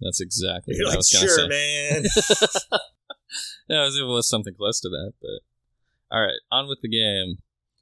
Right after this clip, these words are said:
Speaker 1: Uh, so far, you are three and one. Round five,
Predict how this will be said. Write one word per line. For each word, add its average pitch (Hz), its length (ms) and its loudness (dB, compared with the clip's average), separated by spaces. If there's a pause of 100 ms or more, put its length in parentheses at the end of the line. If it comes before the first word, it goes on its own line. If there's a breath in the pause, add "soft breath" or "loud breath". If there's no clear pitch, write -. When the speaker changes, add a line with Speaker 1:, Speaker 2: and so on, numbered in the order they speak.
(200)
Speaker 1:
Uh, 98 200 0
so 117 260 0
far, 107 340 -2
you 104 320 -10
are 98 400 -8 (1160)
three 123 220 -2
and 110 120 -4
one. 95 400 -4 (760)
Round 127 520 0
five, 101 600 4